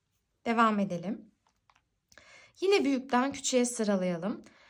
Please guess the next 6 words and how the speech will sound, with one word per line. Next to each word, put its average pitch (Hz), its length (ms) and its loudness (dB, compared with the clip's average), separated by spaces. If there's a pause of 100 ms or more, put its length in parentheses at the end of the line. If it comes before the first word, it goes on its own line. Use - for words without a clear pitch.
(220)
Bakın 359 260 -2
bileşik 339 400 0
kesirlerde 254 640 0
de 233 140 0
durum 247 300 2
değişmiyor. 214 840 -2